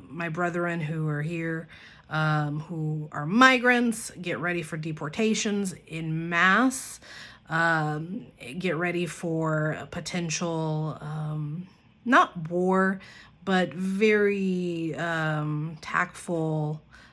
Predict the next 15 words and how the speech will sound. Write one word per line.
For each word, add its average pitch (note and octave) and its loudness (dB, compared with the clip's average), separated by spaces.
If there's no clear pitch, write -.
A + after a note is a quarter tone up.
attacks E3+ -2
on E3+ -2
any F3 -2
and E3+ 0
all D#3+ 0
enemies D#3+ -4
of D3+ -2
the E3 -8
U E3 0
S. F3 0
Um, D#3+ 0
it G#3+ 0
will F#3+ 0
be E3 -4
swift - -2